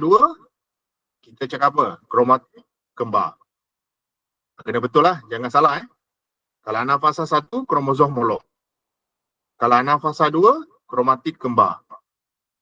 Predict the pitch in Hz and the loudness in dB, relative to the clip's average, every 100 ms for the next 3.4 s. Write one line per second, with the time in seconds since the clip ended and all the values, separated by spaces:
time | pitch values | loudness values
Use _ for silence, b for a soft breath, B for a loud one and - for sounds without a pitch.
0 | _ - 107 143 151 208 247 _ _ - | _ -10 -2 0 0 0 -4 _ _ -10
1 | 117 127 127 170 143 127 123 147 220 339 | -2 -2 2 0 2 0 2 0 0 -2
2 | _ _ _ _ _ _ _ 120 135 135 | _ _ _ _ _ _ _ -6 -4 -4
3 | - - 110 | -10 -14 -12